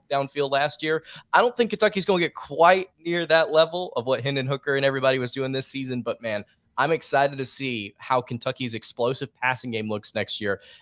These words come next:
And a lot of it has to do with what Barian Brown and then his, uh, his, uh, receiver on the other side, Bar-, uh,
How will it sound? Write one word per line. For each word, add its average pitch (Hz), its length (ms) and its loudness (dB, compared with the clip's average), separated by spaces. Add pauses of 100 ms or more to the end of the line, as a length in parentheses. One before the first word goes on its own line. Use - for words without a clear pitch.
(100)
And 107 100 -2
a 107 80 0
lot 107 240 2
of 147 80 -2
it 139 100 0
has 131 280 -4
to 127 80 -6
do 131 400 -4 (180)
with 107 140 -14
what 113 180 -2
Barian 120 320 -2
Brown 117 420 -2 (220)
and 113 140 -4
then 123 80 -4
his, 123 300 -6
uh, 110 180 0
his, 113 320 -6
uh, 104 160 -2
receiver 117 340 -6
on 110 80 0
the 107 100 -4
other 120 140 -2
side, 104 400 -2
Bar-, 117 260 -2
uh, 98 240 -2